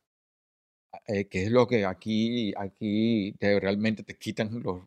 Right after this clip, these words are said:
eh, pierdes trabajo por, eh, soy muy cómico porque sí me ha tocado actores latinos que son competencia, que van a las mismas audiciones y,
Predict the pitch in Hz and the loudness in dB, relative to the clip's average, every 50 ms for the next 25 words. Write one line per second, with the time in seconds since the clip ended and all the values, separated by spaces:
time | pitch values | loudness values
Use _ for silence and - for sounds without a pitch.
0 | _ _ _ - - - - - 110 104 - 113 117 - 135 113 95 95 101 110 | _ _ _ -16 -16 -12 -4 -2 -2 0 0 -2 -4 -2 0 0 2 2 0 0
1 | 95 117 110 - - 123 117 117 120 117 - _ _ _ _ _ _ _ _ _ | 0 -2 -6 -2 4 6 6 6 6 4 -2 _ _ _ _ _ _ _ _ _
2 | _ _ _ _ _ - - 98 90 85 85 80 82 85 - - - - _ - | _ _ _ _ _ -6 -4 -2 0 0 0 -2 -2 -4 -6 -10 -16 -20 _ -12
3 | - 95 92 98 101 95 - - 98 90 95 95 95 - 98 95 95 90 90 - | -8 -6 -4 -4 -4 -4 -4 -4 -4 -4 -4 -6 -6 -6 -8 -8 -8 -10 -12 -12
4 | 90 87 87 90 98 - - 92 87 - - 95 95 95 - - - - _ _ | -10 -10 -8 -8 -10 -12 -10 -10 -8 -8 -6 -6 -8 -8 -8 -10 -14 -16 _ _
5 | _ - 87 95 _ _ 87 85 87 87 98 92 87 - 87 90 95 101 - - | _ -18 -18 -18 _ _ -8 -8 -6 -6 -8 -8 -8 -8 -10 -10 -10 -12 -12 -12
6 | 95 90 - _ _ _ _ _ - - 95 87 - 95 - 98 - - 92 92 | -14 -14 -14 _ _ _ _ _ -16 -16 -12 -12 -12 -12 -10 -10 -8 -6 -6 -6
7 | 98 92 - 107 101 - - 92 85 82 78 78 82 87 92 95 - - - 95 | -6 -6 -8 -10 -8 -6 -6 -6 -4 -6 -6 -8 -10 -12 -12 -12 -10 -8 -6 -6
8 | 92 87 85 85 90 87 87 90 90 90 87 90 92 92 - - 104 98 95 90 | -6 -6 -8 -12 -14 -14 -12 -10 -8 -8 -8 -8 -10 -12 -10 -8 -8 -8 -8 -8
9 | 95 95 92 82 - | -12 -14 -14 -16 -18